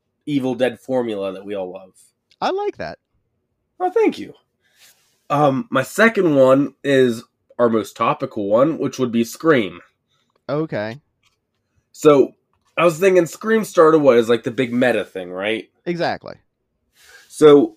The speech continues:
Speaker 1: almost in a way to pay tribute to Wes Craven, the only way I think you can truly end Scream is one of two ways.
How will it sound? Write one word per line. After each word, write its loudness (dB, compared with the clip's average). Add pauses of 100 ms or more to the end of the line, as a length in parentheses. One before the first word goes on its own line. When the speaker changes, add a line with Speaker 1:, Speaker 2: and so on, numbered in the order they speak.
(140)
Speaker 1:
almost 0
in 0
a 6
way 2
to -2
pay -6
tribute -4
to 0
Wes -2
Craven, -4 (640)
the 0
only 2
way 0
I 0
think -6
you -6
can -8
truly -2
end -4
Scream -8 (280)
is -4 (200)
one -2
of -4
two -2
ways. 0